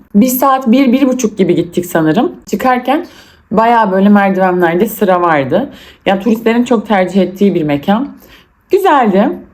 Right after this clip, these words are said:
Ama daha uyguna daha güzel dönerler yiyoruz. Bu bir gerçek. Dönerini bence yemeyin. Dışarıda bildiğiniz daha güzel bir dönercide yiyin. Bayramoğlu, İntiba falan çok daha güzel onlardan. Onu söyleyebilirim. Ama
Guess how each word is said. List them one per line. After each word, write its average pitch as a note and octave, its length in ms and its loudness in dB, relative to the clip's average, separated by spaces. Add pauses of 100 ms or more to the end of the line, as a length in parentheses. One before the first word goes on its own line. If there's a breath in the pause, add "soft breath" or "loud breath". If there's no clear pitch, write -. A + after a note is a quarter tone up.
(680)
Ama D4 320 2
daha D4+ 160 0
uyguna A3 360 2
daha A#3 140 2
güzel F3+ 300 0
dönerler F#3 520 0 (120)
yiyoruz. E3+ 600 -2 (220)
Bu G3 140 2
bir G3 100 2
gerçek. E3+ 460 -2 (280 loud breath)
Dönerini A#3+ 600 2
bence G3 480 0
yemeyin. G3 460 0 (100)
Dışarıda F#3+ 600 0 (300)
bildiğiniz F3 480 0
daha F#3 140 2
güzel D3 320 -2
bir D3 120 0
dönercide C#3+ 420 0
yiyin. D3 280 0 (200 loud breath)
Bayramoğlu, G3 580 2
İntiba F3+ 500 0
falan E3 300 -2
çok F3 220 -2
daha D#3 140 0
güzel D#3 280 -2
onlardan. B2 560 -2 (200)
Onu D#3 180 0
söyleyebilirim. C#3 760 0 (100)
Ama B3+ 400 -2